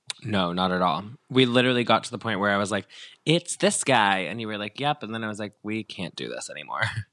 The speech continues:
So I've been on the edge of my seat the past few days trying to, like, think up, like,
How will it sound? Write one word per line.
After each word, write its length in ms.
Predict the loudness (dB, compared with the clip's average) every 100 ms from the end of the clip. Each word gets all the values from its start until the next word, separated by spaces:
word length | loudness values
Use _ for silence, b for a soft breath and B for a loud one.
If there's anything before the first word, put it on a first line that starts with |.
| _ _ _ _ _ _ _ _ 0
So 240 | 2 4
I've 240 | 4 2 0
been 240 | -2 0
on 200 | 0 0
the 120 | 0
edge 140 | -2 -2
of 60 |
my 100 | -2
seat 340 | -2 0 0 0
the 80 | 0
past 300 | 0 0 -2
few 100 | 0
days 320 | 0 -2 -4
trying 240 | -2 0
to, 80 | 2
like, 260 | 0 -2 -10 -20
think 340 | -2 0 2
up, 220 | 0 2
like, 340 | 0 0 -4